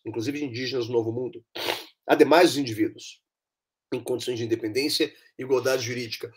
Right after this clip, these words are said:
consoante uma visão verdadeiramente universalista, totus orbis, e humanista.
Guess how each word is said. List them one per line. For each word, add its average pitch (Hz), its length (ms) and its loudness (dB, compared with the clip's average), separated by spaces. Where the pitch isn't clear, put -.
consoante 185 680 4
uma 165 180 2
visão 156 260 2
verdadeiramente 147 640 2
universalista, 143 680 -2
totus 160 320 4
orbis, - 520 2
e 143 100 4
humanista. 151 540 8